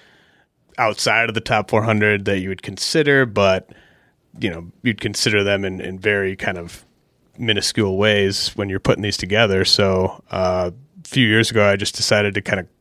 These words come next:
come up with a formula to, uh, rank the farm system rankings without their real, I mean, obviously there is, um,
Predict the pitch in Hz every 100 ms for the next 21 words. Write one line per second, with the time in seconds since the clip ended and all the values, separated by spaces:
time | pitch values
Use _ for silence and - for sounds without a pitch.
0 | _ - 110 98 107 107 - 107 104 101
1 | 101 98 - - 104 95 95 92 - -
2 | - - _ _ _ - 90 87 85 82
3 | 78 _ _ _ _ - - 101 104 104
4 | 104 - 113 98 - 110 110 113 104 104
5 | 101 98 104 - 104 104 107 104 - 110
6 | 101 107 104 127 117 120 123 123 113 110
7 | 107 101 98 107 101 95 - - - 107
8 | 92 90